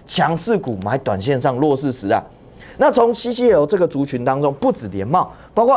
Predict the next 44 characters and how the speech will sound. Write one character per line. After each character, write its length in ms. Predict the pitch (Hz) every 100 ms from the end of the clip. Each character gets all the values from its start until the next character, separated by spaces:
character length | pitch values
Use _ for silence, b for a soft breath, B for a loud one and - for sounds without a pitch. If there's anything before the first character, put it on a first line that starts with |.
| 277
二 160 | 269
三 220 | 220 214 208
八 180 | 190 196
三 160 | 202
的 80 | 190
台 240 | - 127 139
光 280 | 175 175
电 180 | 180 175
也 120 | 104
是 180 | 95 151
一 120 | 127
样 200 | 131 196
嘛。 100 | 120 101 B B B
你 60 |
有 80 | 262
发 220 | 220 226
现 180 | 226 226
到 140 | 214 202
说 180 | 202 -
他 120 | 208
们 160 | 208 175
的 60 |
走 160 | - 101
势 180 | 214 160
非 460 | - 220 214 220
常 260 | 214 131 123
的 80 | 131
相 320 | - 170 170
同 180 | 170 104
吗？ 180 | 110 127 B B B B B
都 120 | 269
是 140 | 277 294
已 80 | -
经 240 | 160 233 254 -
变 220 | 294 214
成 220 | 165 170
均 220 | 170 226
线 200 | 214 233
开 160 | 185 190
始 100 | 170
转 240 | - 98
为 120 | 95 113
上 220 | 175 135
扬， 140 | 104